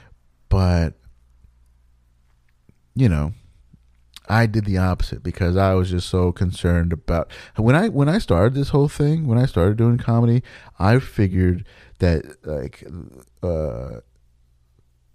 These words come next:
I looked at it as, uh, in the musician sense, in a band sense, you know?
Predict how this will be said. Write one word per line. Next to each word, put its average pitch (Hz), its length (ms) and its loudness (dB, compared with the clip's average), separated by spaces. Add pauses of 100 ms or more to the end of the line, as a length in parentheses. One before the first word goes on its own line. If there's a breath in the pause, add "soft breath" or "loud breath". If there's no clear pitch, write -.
(680)
I 107 100 0
looked 117 240 2
at 123 80 0
it 117 180 -2
as, 90 500 0
uh, 76 680 -6 (560)
in 101 160 2
the 95 100 4
musician 95 880 0
sense, 67 320 -8
in 90 100 -2
a 92 100 2
band 92 540 0
sense, - 420 -6
you 87 140 -2
know? 85 340 -2